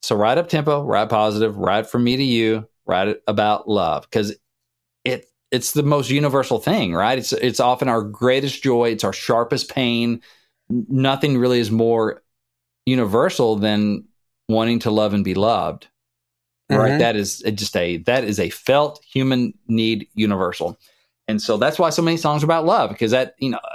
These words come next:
Speaker 1: ultimately we want to impact people's emotions and what's more emotional than that universally, right?
Speaker 2: That is one of the, and this maybe sounds like,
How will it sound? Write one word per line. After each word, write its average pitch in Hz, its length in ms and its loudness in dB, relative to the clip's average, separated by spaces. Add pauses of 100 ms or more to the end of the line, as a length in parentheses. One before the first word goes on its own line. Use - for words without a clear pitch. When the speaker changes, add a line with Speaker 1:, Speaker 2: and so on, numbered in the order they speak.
(300)
Speaker 1:
ultimately 143 540 2
we 123 180 2
want 120 340 0
to 123 220 0
impact 120 340 0
people's 117 320 -2
emotions 113 600 -2
and 95 220 -8 (360)
what's 113 240 -2
more 113 220 0
emotional 104 440 0
than 92 140 -4
that 82 420 -8 (680)
universally, 95 720 -2
right? 95 400 -4 (240)
Speaker 2:
That 208 340 0
is 180 420 0
one 180 420 0 (120)
of 147 320 0
the, 147 440 0 (300)
and 165 120 2
this 180 160 -2
maybe 160 220 0
sounds 143 480 0
like, 127 360 -4